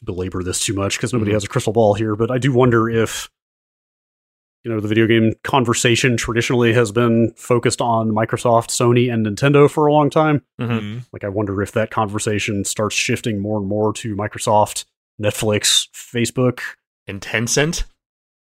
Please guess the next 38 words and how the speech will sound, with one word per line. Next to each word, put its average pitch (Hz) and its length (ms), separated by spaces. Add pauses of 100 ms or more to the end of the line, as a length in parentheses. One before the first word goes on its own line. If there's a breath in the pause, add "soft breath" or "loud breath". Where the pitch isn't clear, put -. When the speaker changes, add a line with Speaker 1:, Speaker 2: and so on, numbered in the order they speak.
(100)
Speaker 1:
Like, 120 220 (220)
sure, 113 420
yeah. 104 300
But, 131 160
you 190 80
know, 135 120
like, 127 200
the 131 280
massive 143 440
tech - 240
conglomerates, 110 640
basically, 98 340
Speaker 3:
Yes. 98 220
Speaker 1:
that 107 80
have 101 100
their 101 140
hands 110 260
in 104 140
everything 101 480
now, 87 200
right? 104 240 (540)
Like, 95 260 (360)
Speaker 2:
It's 143 80
Speaker 1:
I 120 40
do, 113 60
Speaker 2:
funny. 131 160
Speaker 1:
I 104 100
do 156 140
wonder 147 340
if 127 140
some 147 180
of 131 60
the 123 100
consolidation 113 640
is 104 120
going 110 160
to 101 40
start 104 300